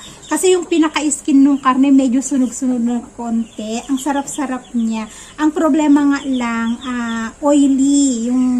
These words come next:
yung luto nila dito. Alam nyo naman, kita nyo naman sa ibang vlog ko na ang dami nilang maglagay ng mantika, madami silang maglagay ng asin, ganyan. Pero masarap, masarap yung isda na niluto ni Ama.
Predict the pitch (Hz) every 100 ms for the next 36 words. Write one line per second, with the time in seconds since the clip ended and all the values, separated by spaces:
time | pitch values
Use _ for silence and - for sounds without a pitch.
0 | 240 240 240 - 262 262 254 247 247 233
1 | 233 233 220 202 214 - 226 220 226 240
2 | 240 254 302 330 277 277 277 285 - -
3 | - 294 285 277 285 277 277 269 269 240
4 | 254 254 226 254 277 269 - 269 254 247
5 | 233 240 240 240 240 233 233 226 226 226
6 | 220 220 214 214 - 440 453 466 440 359
7 | 277 233 247 240 269 254 240 220 233 226
8 | 233 226 220 311 320 302 285 262 220 214
9 | 208 196 202 - - - - - - -
10 | - - - - - 311 294 294 294 302
11 | - 285 294 285 269 269 254 254 262 262
12 | 262 240 240 240 233 226 233 220 - 185
13 | 190